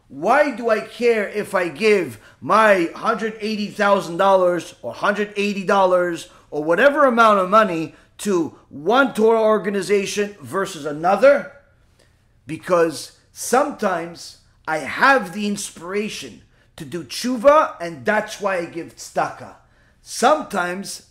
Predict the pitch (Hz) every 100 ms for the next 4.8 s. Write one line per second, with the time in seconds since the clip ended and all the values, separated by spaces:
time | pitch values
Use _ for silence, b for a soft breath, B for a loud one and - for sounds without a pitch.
0 | _ 233 262 294 285 285 269 240 269 220
1 | 247 190 262 269 - 277 226 190 302 170
2 | 143 104 b b - 202 277 269 254 -
3 | 233 - 254 247 214 208 214 - 208 202
4 | 180 131 127 - 113 - -